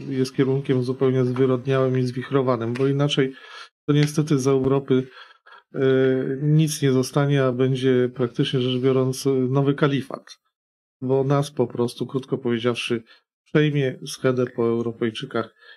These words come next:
inna nacja, która już jest zagospodarowana, prawie że gotowa do przejęcia całej Europy.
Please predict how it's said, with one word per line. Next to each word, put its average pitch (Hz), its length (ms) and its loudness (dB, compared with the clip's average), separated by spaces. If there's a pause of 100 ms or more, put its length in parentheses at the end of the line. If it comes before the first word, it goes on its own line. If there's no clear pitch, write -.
inna 135 300 0
nacja, 123 340 -4
która 117 300 -4
już 110 240 -4
jest - 280 -10 (340)
zagospodarowana, 131 1040 0
prawie 120 300 -2
że 117 160 -4
gotowa 117 420 -4
do 110 140 -8
przejęcia 110 560 -6 (440)
całej 123 320 0
Europy. 120 500 -2